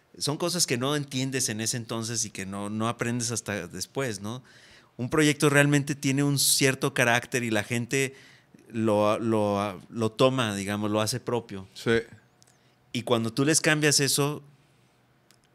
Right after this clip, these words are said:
Speaker 1: es muy difícil que te lo sigan, es
Speaker 2: Sí.
Speaker 1: muy difícil que, que te, o sea, David Bowie es un gran ejemplo de alguien que sí lo pudo hacer, ¿no?
Speaker 2: Sí, claro.
Speaker 1: Pero incluso él tenía, o sea, hay un, es, es un sen-, es un sonido. Entonces,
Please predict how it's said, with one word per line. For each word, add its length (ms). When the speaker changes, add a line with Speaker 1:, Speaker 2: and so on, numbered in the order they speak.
Speaker 1:
es 580
muy 220
difícil 480
que 100
te 140
lo 100
sigan, 420
es 120
Speaker 2:
Sí. 160
Speaker 1:
muy 120
difícil 640
que, 280
que 100
te, 380
o 60
sea, 180
David 280
Bowie 400
es 140
un 80
gran 240
ejemplo 400
de 80
alguien 180
que 100
sí 140
lo 160
pudo 240
hacer, 340
¿no? 280
Speaker 2:
Sí, 360
claro. 240
Speaker 1:
Pero 160
incluso 440
él 220
tenía, 520
o 60
sea, 220
hay 140
un, 320
es, 300
es 220
un 80
sen-, 260
es 160
un 180
sonido. 400
Entonces, 520